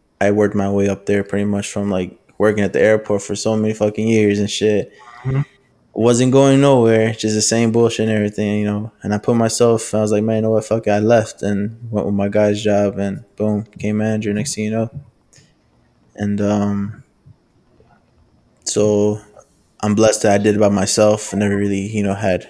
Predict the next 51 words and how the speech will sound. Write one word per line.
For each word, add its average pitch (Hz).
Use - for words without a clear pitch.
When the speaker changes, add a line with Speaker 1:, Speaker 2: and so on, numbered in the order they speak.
Speaker 1:
help. 101
Speaker 2:
Yeah, 123
that's 123
good. 123
Speaker 1:
Yeah, 95
to, -
need 98
to -
work 101
my 101
way 98
up 98
there. 101
But 127
no, 151
actually, 143
you 139
know 139
what? 131
I 139
did 135
have 110
help 107
and 104
support. 98
I 104
ain't 110
gonna 107
lie, 101
but 101
obviously 104
it's 104
not 104
about 92
my 85
dad. -
Speaker 2:
Right. 123
I'm 180
just 175
saying 170
'cause, 139
uh, 139
as 139
a 139
minority, 135
uh, 117
a 123
lot 123
of 131
people 131
complain 123